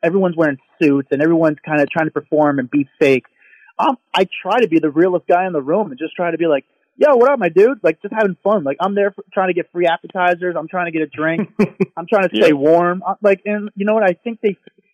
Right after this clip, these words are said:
Speaker 1: people enjoyed that. You know, I think they, they, they like seeing the guy who's just kind of humbled and excited and happy to be there, rather than being some, like, fake kind of pretentious thing. I'm just trying to hang. Really, that's, I mean, that's about it. I'm just trying to hang.
Speaker 2: And I think,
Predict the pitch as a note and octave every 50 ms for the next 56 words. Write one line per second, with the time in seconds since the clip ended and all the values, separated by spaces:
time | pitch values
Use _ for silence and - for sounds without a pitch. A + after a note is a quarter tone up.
0 | _ - A3 G#3+ - C4 B3 F#3+ D3 - - D#3 F3 G3+ G3 D3+ - - - _
1 | - D3+ D3+ D#3 D#3+ E3+ F3+ E3+ D#3+ D#3+ - G3 F#3+ F#3 - G3 F#3 F3+ F3 F3
2 | E3+ D#3+ C3 C3+ G#2+ A#2 C3+ D#3 F#3 F#3 F3 - E3 F3+ F#3 E3 F3 F#3 G3 F#3+
3 | _ - F#3 D#3+ D3 C#3 C3+ C#3+ C#3+ C#3+ C#3 C#3 C#3 C3 C#3 D3 - - D#3 C#3
4 | C3 _ _ _ _ _ _ - E3+ E3+ E3 D#3 D#3 D3 C#3+ C#3 C#3 C3 - _
5 | - D#3+ D#3 D#3 D3+ C#3+ C3+ C3 C#3+ D#3 D#3 - D#3+ G#3+ - - C#3+ D3 D3 C#3+
6 | C#3 C3+ C3 _ _ - _ _ _ _ _ - D3+ E3+ E3+ F3 E3+ E3 E3 D#3
7 | E3+ E3 D#3+ - F3 D#3+ D3+ D3 C#3 C3+ _ _ _ - E3+ D#3+ D#3 D3+ - _
8 | - F3+ D#3+ D3+ D3 C#3+ C#3+ C#3+ C#3+ C#3 C3 B2 _ _ _ _ _ _ - D#3
9 | - - E3 D#3+ D#3 - C#3+ C3+ _ - E3 D3 D3 F#3 A#3+ D4 - - E4 C#4+
10 | C#4 A#3 A3 B3 C#4 D4+ C4+ D#3+ A2+ - _ _ _ _ _ _ _ _ _ _
11 | _ _ _ _ - G3+ D4 D4+ - E3 F3+ F#3+ F3 - - A3 A3 G#3 G#3 G#3+
12 | G#3+ A3 G#3+ G#3+ A3 A3 G#3 D#3 C#3+ E3+ F#3 F#3 - - F3 E3+ E3 D#3+ D3+ D3+
13 | C#3+ A2+ - _ _ _ _ _ _ _ _ _ _ _ _ _ - A2+ G#2+ G2+
14 | F#2+ - - G#2 G#2 G#2